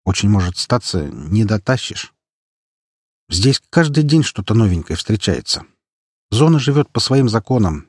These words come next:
и сама решает, кого родить, а кого утопить. Она словно неизведанная планета".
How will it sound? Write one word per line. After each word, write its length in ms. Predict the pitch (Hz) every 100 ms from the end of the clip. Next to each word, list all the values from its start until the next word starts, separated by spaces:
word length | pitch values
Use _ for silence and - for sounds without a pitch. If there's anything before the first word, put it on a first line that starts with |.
| _
и 60 | -
сама 280 | - 135 135
решает, 560 | 113 - 110 90 - _
кого 200 | - 120
родить, 440 | 127 123 143 143 -
а 100 | -
кого 320 | - 101 113
утопить. 580 | 95 92 85 - 69 - _ _ _ _ _ _ -
Она 160 | 120
словно 460 | 110 131 120 110 90
неизведанная 720 | 101 101 101 131 117 113 107
планета". 600 | 98 98 98 101 120 131